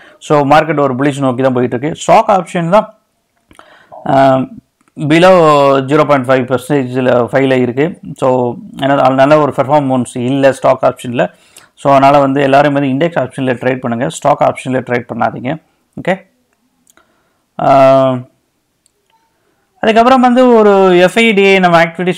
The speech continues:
பார்த்தீங்கன்னா ஒரு நல்லா தான் இருக்கு. So, டி ஐ தான் வித்துட்டு வராங்க. ஏன்னா மார்க்கெட் மேல போக போக வித்துட்டு வராங்க. எஃப் ஐ உள்ள என்டர் ஆயிட்டே இருக்காங்க. கிட்டத்தட்ட சொல்லியிருந்தாங்க இல்லையா,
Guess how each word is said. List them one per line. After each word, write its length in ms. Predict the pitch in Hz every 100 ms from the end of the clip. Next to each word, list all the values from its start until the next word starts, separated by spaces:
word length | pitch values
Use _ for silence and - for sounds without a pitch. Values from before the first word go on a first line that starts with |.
| -
பார்த்தீங்கன்னா 380 | 156 156 160 151
ஒரு 120 | 127
நல்லா 260 | 127 147
தான் 120 | 151 147
இருக்கு. 320 | 135 135 127
So, 120 | 123 117
டி 160 | 135 185
ஐ 160 | 180
தான் 140 | 165 156
வித்துட்டு 260 | 139 165
வராங்க. 280 | 143 135 131
ஏன்னா 140 | 135 135
மார்க்கெட் 280 | 147 147
மேல 220 | 139 143 131
போக 200 | 143 135
போக 300 | 135 139 131
வித்துட்டு 160 | 139
வராங்க. 280 | 131 135 170 - _
எஃப் 220 | 147 147
ஐ 80 | 208
உள்ள 280 | 160 160 143
என்டர் 140 | 143
ஆயிட்டே 260 | 160 139 143
இருக்காங்க. 380 | 131 127 120 113
கிட்டத்தட்ட 340 | 135 139 139
சொல்லியிருந்தாங்க 380 | 156 151 135 123
இல்லையா, 400 | 117 123 120